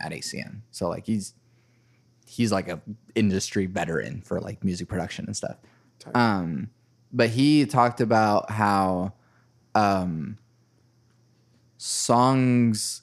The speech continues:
Speaker 1: and song structure have been changing, uh, due to the streaming format. Um,
Speaker 2: Yeah.
Speaker 1: because people are just kind of wanting just, like,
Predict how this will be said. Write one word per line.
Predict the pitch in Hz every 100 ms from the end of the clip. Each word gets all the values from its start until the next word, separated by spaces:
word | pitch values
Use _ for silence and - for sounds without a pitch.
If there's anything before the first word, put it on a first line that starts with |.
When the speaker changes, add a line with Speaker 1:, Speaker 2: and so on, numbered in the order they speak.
| -
Speaker 1:
and | 110 101
song | - 107 107 101
structure | - 123 113 - 107 101 85
have | 101 98
been | 104 95 95
changing, | - - 123 131 110 104 95 92 90 - _ _ _ _ _ _ _ -
uh, | 107 95 90 85 82 101 120 - 110
due | - 120 113
to | - - 107 101 98 90 87 92 _ _ -
the | 98
streaming | 90 - 107 104 123 175
format. | 185 214 220 269 254 - _ _ _ _ _ _ _ _ _ _ _ - 117 -
Um, | 135 131 117 101 87 107
Speaker 2:
Yeah. | 151 131 113 101 139 - - 123
Speaker 1:
because | 131 - 135 123 117 110 107 98 - - _ _ _ _ _ _ _ _ _ _ _ -
people | 143 127 120
are | 117
just | 98 110 -
kind | 127 120
of | 104
wanting | 104 107 107 104
just, | 101 -
like, | 95 85